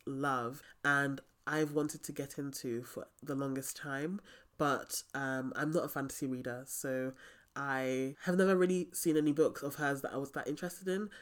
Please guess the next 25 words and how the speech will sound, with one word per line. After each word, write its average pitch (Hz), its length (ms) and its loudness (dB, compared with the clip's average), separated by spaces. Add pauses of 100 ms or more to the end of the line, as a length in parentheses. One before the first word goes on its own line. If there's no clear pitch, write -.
(120)
until 143 360 0
now, 139 500 0
and 147 140 2
this 160 160 6
book 151 200 6
just 147 160 -2
sounds 135 260 0
incredible. 135 760 0 (340)
Um, 139 580 2
it's 156 240 0
releasing 147 1000 2
on 139 260 0
twenty-sixth 147 480 0
of 131 100 0
March 139 480 -2
twenty 151 280 -6
twenty, 139 600 -6 (300)
and 139 520 0 (120)
it's - 360 -4
coming 143 320 -2
out - 160 -4
from 135 180 -6
Orbit 147 480 -6 (380)
Publishing, 165 560 -2 (400)
and 143 500 0